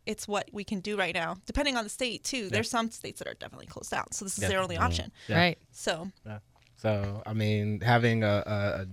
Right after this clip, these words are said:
Speaker 2: a, a nice, nice date or something simple. Like, uh, for me personally, um, if it's an online, uh, meetup,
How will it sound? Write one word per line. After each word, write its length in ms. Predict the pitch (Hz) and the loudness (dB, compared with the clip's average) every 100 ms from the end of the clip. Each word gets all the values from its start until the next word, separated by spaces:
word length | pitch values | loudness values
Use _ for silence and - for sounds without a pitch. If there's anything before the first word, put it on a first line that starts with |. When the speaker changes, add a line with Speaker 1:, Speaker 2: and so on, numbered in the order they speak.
| 95 | -6
Speaker 2:
a, 60 | 104 | -2
a 40 | |
nice, 480 | 101 113 113 - - _ _ _ _ - 67 - | 4 6 6 2 -6 _ _ _ _ -16 -14 -10
nice 440 | 98 113 131 123 | 4 8 8 8
date 340 | 113 107 135 - - - | 4 6 4 0 -14 4
or 120 | 123 | 6
something 380 | - 170 180 135 | 8 8 8 6
simple. 540 | - 120 117 98 92 - - - | 4 2 4 0 -2 -10 -20 2
Like, 360 | 107 104 - - | 4 4 2 6
uh, 220 | 113 104 - | 8 8 6
for 140 | 127 | 6
me 260 | 117 135 151 | 8 8 6
personally, 640 | - 117 123 - 147 147 - _ - | 6 8 8 8 8 8 4 _ 4
um, 300 | 113 113 110 - | 8 8 6 6
if 200 | 127 - | 6 8
it's 180 | 131 123 | 6 6
an 100 | 107 | 4
online, 580 | 101 110 117 127 127 139 _ _ - | 6 8 8 6 6 2 _ _ 4
uh, 460 | 120 117 117 117 | 8 10 8 6
meetup, 300 | 117 127 175 | 8 8 6